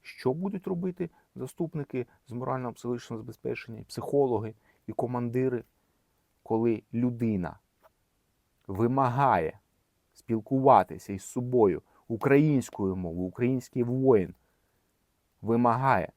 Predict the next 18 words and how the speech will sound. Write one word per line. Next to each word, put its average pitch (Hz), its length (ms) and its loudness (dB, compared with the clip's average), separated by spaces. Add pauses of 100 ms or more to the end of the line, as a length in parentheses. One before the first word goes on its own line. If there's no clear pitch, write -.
(140)
спілкуватися 107 640 -4
з - 40 -20
собою 113 280 -4
українською 117 560 -2
мовою, 85 380 -6 (320)
а - 60 -10
потім 185 360 -2
він 170 180 0
бере 175 440 6 (2500)
і 123 100 4
робить 190 340 4
пару 202 300 6
зайвих, 190 360 6
сука, 180 260 0
дірок 170 680 10 (520)
в 120 60 -6
москворотих 143 920 8 (440)
залупах 151 800 10